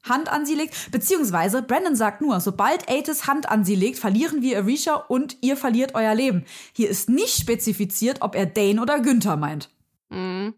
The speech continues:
Speaker 1: Also klar denkt man jetzt im ersten Moment an Dane, aber ich finde, es könnte auch Günther sein.
Speaker 2: Ja, ich glaube halt immer noch, dass Atis eine Gabe hat, die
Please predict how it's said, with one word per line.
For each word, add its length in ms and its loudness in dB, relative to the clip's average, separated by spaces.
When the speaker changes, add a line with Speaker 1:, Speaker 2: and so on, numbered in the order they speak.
Speaker 1:
Also 240 0
klar 420 0
denkt 220 0
man 80 2
jetzt 140 0
im 80 0
ersten 240 0
Moment 240 2
an 240 0
Dane, 340 0
aber 240 0
ich 140 -4
finde, 240 2
es 160 -4
könnte 280 0
auch 120 -2
Günther 320 2
sein. 320 -6
Speaker 2:
Ja, 680 -2
ich 200 -2
glaube 420 0
halt 280 -2
immer 240 0
noch, 200 -2
dass 280 -6
Atis 480 -4
eine 180 -2
Gabe 460 -2
hat, 360 -6
die 360 -8